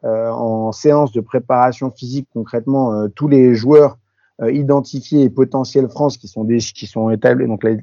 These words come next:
liste, elle est établie forcément par, par la D T N. Et donc moi, je m'applique à, à, à suivre, euh, cette liste, à être au contact de tous les joueurs qui ont, qui ont des besoins. Et après, je disais tout à l'heure aussi, moi, mon,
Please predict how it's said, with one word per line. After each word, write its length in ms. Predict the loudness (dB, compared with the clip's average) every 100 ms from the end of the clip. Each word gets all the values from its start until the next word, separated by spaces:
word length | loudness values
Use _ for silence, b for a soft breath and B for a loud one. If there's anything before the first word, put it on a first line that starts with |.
| -6
liste, 200 | -6 -4
elle 120 | -4
est 60 | -4
établie 300 | -4 -6 -4
forcément 400 | -6 -4 -4 -2
par, 300 | -2 -4 -2
par 160 | 0
la 80 | 0
D 160 | 0 -2
T 140 | 2
N. 280 | 2 2 -4 b b b b -12
Et 80 |
donc 160 | -8 -4
moi, 160 | -2 0
je 80 |
m'applique 380 | -2 -4 -6 -2
à, 260 | 0 0 -2
à, 600 | 2 2 2 0 -4 -4
à 80 | -6
suivre, 400 | -6 -2 0 0
euh, 280 | 0 -2 -6
cette 280 | -2 -2 2
liste, 320 | 2 2 _ b b
à 120 | 0 2
être 160 | 2
au 60 | 2
contact 440 | 2 2 2 2
de 160 | -4 -4 -4
tous 80 |
les 80 | -2
joueurs 260 | 2 2 0
qui 60 |
ont, 160 | -8 -8
qui 60 | -6
ont 80 | -2
des 140 | 0
besoins. 420 | 0 0 0 0 _ _ -6
Et 40 | -6
après, 220 | -2 -2
je 120 | -2
disais 180 | -2 -6
tout 180 | -2 -2
à 60 |
l'heure 140 | 0 0
aussi, 240 | -2 -2
moi, 180 | 0 2
mon, 560 | 2 -2 -4 -6 -8